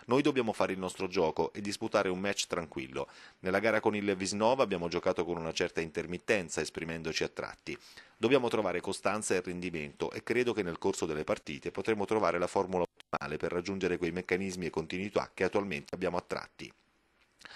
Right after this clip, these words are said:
"I nostri giocatori", continua il tecnico, "hanno esperienza e sono competitivi in questa due, ma forse il loro gioco, a volte,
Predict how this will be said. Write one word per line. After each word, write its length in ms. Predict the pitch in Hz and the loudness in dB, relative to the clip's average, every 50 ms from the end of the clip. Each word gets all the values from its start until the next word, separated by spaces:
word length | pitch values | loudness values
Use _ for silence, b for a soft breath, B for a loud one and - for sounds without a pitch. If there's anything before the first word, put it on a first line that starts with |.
| B B B | B B B
"I 60 | 110 | 2
nostri 240 | 123 131 - 131 113 | 2 2 2 2 0
giocatori", 540 | 107 107 92 98 - 131 139 143 147 131 | 0 0 0 0 0 2 2 2 2 0
continua 340 | - 92 87 78 - 78 73 | -2 -4 -4 -4 -4 -6 -6
il 100 | 71 73 | -6 -4
tecnico, 480 | - - - - 85 87 - 127 120 B B B B B B | -4 -4 -4 -2 -4 -2 2 2 0 B B B B B B
"hanno 220 | - 120 131 123 | 0 0 2 2
esperienza 480 | 113 - - 110 110 117 127 135 - - | 0 2 0 0 2 2 0 0 -2 -4
e 60 | - - | -2 -2
sono 240 | - 95 92 87 | -2 0 0 -2
competitivi 640 | - 101 87 78 98 85 - 98 - - 143 131 98 90 | -2 -2 -4 0 -2 -2 -2 -2 -4 -2 -2 -2 -2 -2
in 60 | 80 | -6
questa 300 | - 82 78 - - 80 | -4 -4 -4 -2 -4 -4
due, 340 | 78 78 80 78 76 76 B B B B B B - | -4 -2 0 0 0 -2 B B B B B B 0
ma 80 | 98 | 2
forse 280 | - - 151 143 - 117 | 4 4 2 2 2 0
il 140 | 104 95 98 | 0 2 4
loro 180 | 104 101 104 | 2 2 2
gioco, 460 | 98 104 110 98 90 82 - 92 90 | 4 4 4 4 4 4 2 2 2
a 60 | 85 76 | 2 2
volte, 480 | 76 87 76 65 67 - - 95 98 | 2 0 0 0 -2 -2 -2 -4 -4